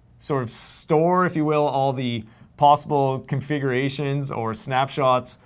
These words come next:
uh, of configurations possible for models like this, you can see that it's essentially physically impossible. This, this illustrates the sort of high complexity, uh, of the, of the, even the classical world of interacting spins. So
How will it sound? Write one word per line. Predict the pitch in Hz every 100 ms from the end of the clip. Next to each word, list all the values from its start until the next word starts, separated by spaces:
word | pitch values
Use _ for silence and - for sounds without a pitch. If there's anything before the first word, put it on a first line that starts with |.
| _ _ -
uh, | 117 117 113 110
of | 131 113
configurations | 135 123 139 123 120 120 120 120
possible | 117 131 139 139 127
for | 131 120 110 -
models | - 123 120 127 110
like | 104
this, | 104 101 98 - _ _ _ _
you | 156
can | 165
see | - 208
that | 202
it's | 180 143
essentially | 139 175 170 170
physically | 143 147 139 139 127
impossible. | 104 90 98 117 - - - _ _ _ _ _ _ _
This, | 175 180 -
this | 175 185 -
illustrates | 170 180 175 170 -
the |
sort | 127 160
of | 135
high | - 143 156
complexity, | 156 135 - 131 135 143 110 107 101 - _ _ _ _
uh, | 110 104 101 95
of | 120 110
the, | 113
of | - 117
the, | 107 98 135
even | 131
the | 127
classical | 113 117 117 131 135 120
world | 107 101 95
of | 98 95
interacting | 107 98 92 90 82
spins. | 73 - 82 58 - - _ _ _ _ _ _ _ _ _ _ _
So | 190 190 185